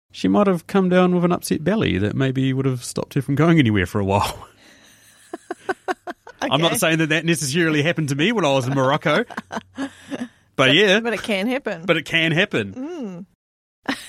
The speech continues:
Speaker 2: Okay,
Speaker 1: <laughs> It
Speaker 2: fair
Speaker 1: definitely
Speaker 2: enough.
Speaker 1: can happen.
Speaker 2: That's why she was delayed. Sure. That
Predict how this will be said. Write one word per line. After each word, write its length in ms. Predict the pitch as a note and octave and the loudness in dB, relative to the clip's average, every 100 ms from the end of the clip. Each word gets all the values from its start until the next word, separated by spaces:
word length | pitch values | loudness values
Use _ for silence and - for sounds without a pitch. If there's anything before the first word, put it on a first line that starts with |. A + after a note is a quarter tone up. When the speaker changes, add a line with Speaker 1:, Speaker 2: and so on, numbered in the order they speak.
| - | -6
Speaker 2:
Okay, 360 | - F4 A#3+ - | -4 0 0 0
Speaker 1:
<laughs> 60 | A#2 | -2
It 80 | |
Speaker 2:
fair 120 | E3+ D#3 | -2 -2
Speaker 1:
definitely 440 | C#4+ B3+ A3 G#3+ | 2 0 2 0
Speaker 2:
enough. 60 | - | 0
Speaker 1:
can 140 | G#3+ | 0
happen. 400 | F#3 G3 C3+ C3 | 0 -2 -4 -2
Speaker 2:
That's 320 | A#3 - - | -2 -2 -8
why 220 | A#3 A3+ A#3 | -2 0 0
she 220 | - A3 | 0 -4
was 120 | A3 | -4
delayed. 500 | - F#3 - - - - _ | -6 -6 -6 -10 -16 -20 _
Sure. 440 | - - - G3 - - | -6 -6 -6 -10 -12 0
That 180 | B3+ | 0